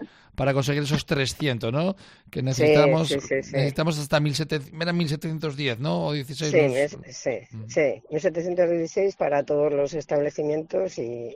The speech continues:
Speaker 2: y eso nos quedan. Sobre todo lo que nos falta son el sábado a la tarde.
Speaker 1: Al final,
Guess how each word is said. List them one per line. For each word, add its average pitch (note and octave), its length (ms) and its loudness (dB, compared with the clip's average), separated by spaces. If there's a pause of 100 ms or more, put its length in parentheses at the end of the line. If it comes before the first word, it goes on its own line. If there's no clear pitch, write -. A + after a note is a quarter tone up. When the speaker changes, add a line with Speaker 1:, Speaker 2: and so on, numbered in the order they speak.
(120)
Speaker 2:
y C3+ 100 -4
eso - 160 -6
nos C3 180 -8
quedan. D#3+ 280 -6 (240)
Sobre F#3 320 4
todo A#3 260 6
lo A3 160 6
que F#3+ 140 4
nos F3 420 2
falta F#3+ 480 -4
son F#3 320 -2 (540)
el D#3+ 320 -6
sábado F#3 580 6
a D3 80 2
la C#3+ 140 2
tarde. C#3 340 -6 (1800)
Speaker 1:
Al A2 100 -8
final, C#3+ 460 0